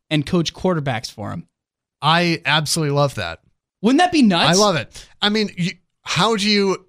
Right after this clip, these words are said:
Speaker 2: you raised a good point. How do you change things around? And it starts with recruiting. Do I think that Jim and company have done a great job recruiting? Yeah, I do. Take a look at the names on offense. Take a look at the underclassmen. Take a look at the guys who are going pro.
Speaker 1: The amount of stars on that team.
Speaker 2: But
Speaker 1: Yeah.
Speaker 2: why,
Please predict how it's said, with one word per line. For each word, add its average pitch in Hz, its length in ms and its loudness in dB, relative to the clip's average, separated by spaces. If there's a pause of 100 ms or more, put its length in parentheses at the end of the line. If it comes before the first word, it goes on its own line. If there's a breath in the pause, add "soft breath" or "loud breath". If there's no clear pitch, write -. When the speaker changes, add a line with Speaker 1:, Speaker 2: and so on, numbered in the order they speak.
Speaker 2:
you 185 240 -2
raised 208 260 2
a 180 40 0
good 170 140 0
point. 143 200 -6
How 180 380 -2
do 208 100 0
you 202 160 -2
change 170 440 -2
things 147 280 0
around? 104 340 -4
And 117 100 0
it 131 120 -2
starts 151 380 0
with 147 180 -6
recruiting. 147 500 -6 (400)
Do 165 240 2
I 196 120 2
think 190 240 -2
that 160 360 0
Jim 160 300 2
and 160 160 0
company 156 280 0
have 135 120 -2
done 156 140 0
a 147 60 -2
great 139 220 -2
job 143 180 -2
recruiting? 135 440 -4
Yeah, 180 160 -2
I 262 120 -2
do. 170 280 -2
Take 196 240 -2
a - 20 -2
look 247 140 -2
at 220 80 -6
the 214 60 -2
names 202 260 0
on 170 100 0
offense. 160 380 -2
Take 175 160 -4
a - 20 -2
look 196 100 -4
at 185 60 -6
the 165 80 -2
underclassmen. 165 560 -2
Take 160 160 -4
a 185 60 -4
look 185 100 -4
at - 60 -14
the - 80 -6
guys 160 220 0
who 156 60 -2
are 139 40 -4
going 147 240 -2
pro. 131 260 -2
Speaker 1:
The 180 80 0
amount 185 240 0
of 175 80 -2
stars 165 480 0
on 147 140 -4
that 143 180 -4
team. 135 240 -2
Speaker 2:
But 175 160 2
Speaker 1:
Yeah. 151 100 0
Speaker 2:
why, 180 280 2